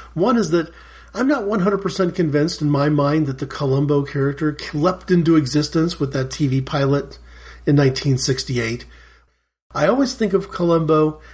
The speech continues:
and my memory drifts back to the nineteen fifty-five French film, Diabolique. I spoke about this in Inappropriate Conversations number one fifty-two, Anticipating the Bang from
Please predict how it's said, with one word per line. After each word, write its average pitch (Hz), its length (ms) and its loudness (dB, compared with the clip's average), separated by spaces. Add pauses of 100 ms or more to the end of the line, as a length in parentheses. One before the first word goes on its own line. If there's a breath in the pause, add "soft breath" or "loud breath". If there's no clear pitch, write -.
(160 loud breath)
and 147 280 -2
my 156 120 2
memory 208 360 2
drifts 160 260 -2
back 143 320 -4
to 131 80 -12
the 127 60 -4
nineteen 139 320 -2
fifty-five 127 1000 -6
French 180 340 2
film, 113 380 -4 (180)
Diabolique. 117 800 0 (720 loud breath)
I 139 40 0
spoke 190 300 4
about 117 240 0
this - 400 -6
in 143 160 -4
Inappropriate 135 520 2
Conversations 127 600 -4
number 120 180 -4
one 143 200 4
fifty-two, 123 720 -4 (600)
Anticipating 160 580 2
the 131 80 2
Bang 113 400 -2
from 117 280 -8